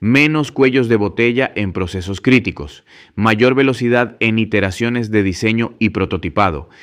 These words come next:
y una mejor asignación de recursos de T I que ya no tiene que lidiar con estaciones voluminosas y difíciles de mantener. Y si hablamos de I A y modelos avanzados, el Z dos Mini G uno A también se destaca en ese frente.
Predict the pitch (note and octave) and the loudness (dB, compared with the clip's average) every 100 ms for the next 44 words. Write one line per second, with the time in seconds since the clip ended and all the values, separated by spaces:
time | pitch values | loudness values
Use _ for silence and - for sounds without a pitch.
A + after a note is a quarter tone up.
0 | - - C3 D#3+ D#3+ C3+ D3 C#3+ C#3 A#2+ | -18 -2 2 2 2 0 0 0 -2 -2
1 | A2+ G#2+ B2 B2+ G#2+ G2 A2+ G#2+ A2+ G2+ | -2 -2 0 0 0 0 -2 0 -2 -2
2 | F#2 G2 G#2 C#3+ D#3+ - - - A#2 A2 | -2 2 4 2 0 -18 -20 0 2 2
3 | C3 C#3+ B2+ B2+ B2+ A#2 A2 G#2+ G#2+ A2+ | 2 0 -2 -2 -2 0 0 2 2 0
4 | A#2 A2 G2 G2 F#2 G#2+ G#2+ F#2+ G2+ F#2+ | 0 -4 -4 -6 -4 -2 -2 0 0 0
5 | F#2+ A2 A#2+ A#2 - A2+ G2 F2 G2 F#2 | 0 -2 -2 -4 -4 -2 -2 -2 -4 -2
6 | F2 F2 F2 E2+ E2+ D#2+ F2 D#2 - - | -2 -2 -2 -4 -4 -4 -2 -4 -8 -20
7 | - - - B2 A#2+ D#3 D3 F3+ G3+ G#3+ | -20 -20 -4 0 4 4 4 2 0 -2
8 | E3+ F3+ F3+ - C#3+ D#3+ D3+ D3+ - C3 | 0 2 2 0 0 4 4 2 0 -2
9 | B2 A2+ A2+ A#2+ A#2+ B2+ A#2+ A#2 A#2+ G2 | 0 2 2 0 -2 -2 -2 -2 -2 -2
10 | G#2+ - - G2+ F2 B2+ B2 C3 B2+ F#2+ | -4 -6 -4 -2 0 0 2 0 -2 -2
11 | F#2+ C3 C3 C3+ C3 A#2 - A#2+ - C3+ | 2 4 4 0 0 0 2 2 4 2
12 | C#3 C#3+ D3 A2 A2 G2+ G2 A#2+ D3+ C#3+ | 4 2 0 -2 -2 -2 2 2 2 0
13 | A2+ F#2+ - G#2 G#2+ G#2 G2 G2 A#2+ C3 | -2 -2 -2 -4 -2 -4 -4 -4 0 0
14 | G#2 - | 0 -8